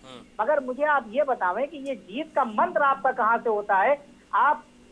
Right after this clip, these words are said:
Speaker 2: सब, पहले तो आप counting में पीछे चलते जाते हैं,
Speaker 1: हम्म।
Speaker 2: उसके बाद जब ये पता चलता है कि भारतीय जनता पार्टी के प्रत्याशी हार रहे हैं
Speaker 1: हम्म।
Speaker 2: और गठबंधन के प्रत्याशी आगे चल रहे हैं, तो आप लोग फौरन वहाँ पर break कर देते हैं, आप लोग चुनाव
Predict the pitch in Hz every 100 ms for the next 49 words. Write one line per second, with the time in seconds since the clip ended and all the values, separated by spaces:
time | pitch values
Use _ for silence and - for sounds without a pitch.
0 | - - - 247 - 214 254 285 277 277
1 | 277 240 247 277 277 269 226 202 285 269
2 | 254 269 269 254 254 254 240 - - 269
3 | 262 - 277 254 269 262 247 247 269 254
4 | 262 247 233 262 254 220 220 240 254 247
5 | 262 247 226 254 247 247 226 226 220 247
6 | 190 240 262 247 247 240 - - 247 -
7 | 226 233 208 214 208 226 240 269 262 247
8 | 240 233 226 254 233 262 262 262 262 254
9 | 240 269 262 269 262 233 294 285 262 269
10 | 254 202 247 240 220 214 208 196 196 254
11 | 254 269 262 240